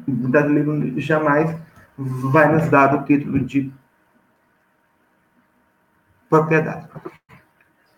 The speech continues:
Essa é uma si-, situação que eu queria chamar,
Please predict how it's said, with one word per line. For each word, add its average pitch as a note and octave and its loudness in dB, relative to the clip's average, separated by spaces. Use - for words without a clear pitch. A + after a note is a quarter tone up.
Essa F#3+ 4
é G3+ 6
uma G3+ 2
si-, F3 -4
situação E3+ -2
que F3 0
eu F3 0
queria E3 2
chamar, D#3+ 0